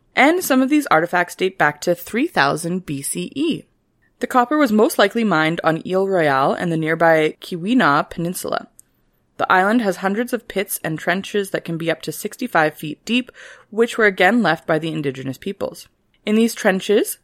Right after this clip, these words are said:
carbon fourteen testing of wood remains found in some of the copper artifacts indicate that they are at least six thousand five hundred years old. All this to say that the indigenous groups of this area have been on Ile Royale for a long time.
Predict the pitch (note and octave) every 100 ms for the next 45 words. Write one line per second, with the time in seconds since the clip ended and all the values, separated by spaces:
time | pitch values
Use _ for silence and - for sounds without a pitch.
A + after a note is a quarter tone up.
0 | _ - G#3 A#3+ B3 A#3 A3+ - G#3 G3
1 | F#3 - F#3 D#3 D3+ A#3+ F4 F3 C#3 C#3+
2 | - E3+ D#3+ D#3+ D#3+ F#3+ E3+ D#3 - D#3
3 | - D3+ - C4 D4 - C#3+ D#3 - _
4 | D4+ F#4 - F3+ E3+ F#3 F#3 E3+ E3 D#3+
5 | D#3 D#3 - - C4 - E3 D#3 D#3 D3+
6 | C#3 C#3+ C#3+ C#3 C#3 C#3+ - - - _
7 | _ _ - G#3+ D4 D4 C#4 - C#4 F#3
8 | E3 D#3+ D#3+ D#3+ D3+ E3 F3 A3 - E3+
9 | D#3+ E3 D#3+ - C#3 C3+ C3+ C#3+ D#3 C#3+
10 | C#3+ C3+ - G#3 A#3 A3 G3+ C#3+ C3+ C#3
11 | - E3 D#3 B2 A2+ D3 C#3+ D#3+